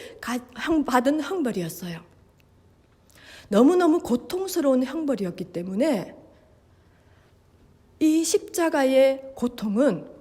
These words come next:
상상할 수가 없어요. 그런데 이렇게 고통스러운 순간에도 예수님께서 마지막에 하신 말씀이 바로 "다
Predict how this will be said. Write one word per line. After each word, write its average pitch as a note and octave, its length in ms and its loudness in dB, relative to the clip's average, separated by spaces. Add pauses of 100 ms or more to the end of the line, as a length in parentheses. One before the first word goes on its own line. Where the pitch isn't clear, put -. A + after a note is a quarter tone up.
상상할 C4+ 580 -6
수가 - 240 -14
없어요. - 420 -16 (1200)
그런데 G4 540 0 (600)
이렇게 A#4+ 320 6
고통스러운 F#4 760 2
순간에도 A3 960 -2
예수님께서 C4 800 2 (200)
마지막에 G#3 840 0 (200)
하신 D4+ 400 -4
말씀이 F#3 760 -4 (220)
바로 G3+ 360 -10 (280)
"다 A#3+ 440 -6